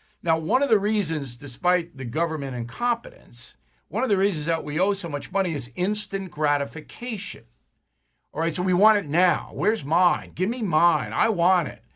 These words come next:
Other people have it. I want it. Expensive car, expensive house, uh, s-, uh, expensive restaurants, uh, expensive threads, co-, clothes. I want it. I want it.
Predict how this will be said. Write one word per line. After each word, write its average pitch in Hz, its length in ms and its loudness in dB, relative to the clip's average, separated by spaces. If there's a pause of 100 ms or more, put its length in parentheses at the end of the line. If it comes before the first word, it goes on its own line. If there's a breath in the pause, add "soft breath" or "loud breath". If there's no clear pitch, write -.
(240 soft breath)
Other 214 180 4
people 190 320 2
have 160 220 6
it. 165 80 2
I 160 160 4
want 139 400 -2
it. - 60 -16
Expensive 117 500 -10
car, 214 320 4
expensive - 440 -10
house, 190 480 2 (480 loud breath)
uh, - 380 -6
s-, - 240 -18 (100)
uh, 107 60 -8
expensive 117 520 -6
restaurants, 175 920 2
uh, - 380 -18
expensive 123 600 -6
threads, 180 680 0 (100)
co-, 190 320 -4
clothes. 196 540 -2 (220 soft breath)
I 208 100 6
want 240 320 6
it. 131 60 -4
I 147 180 4
want 202 380 2
it. - 60 -18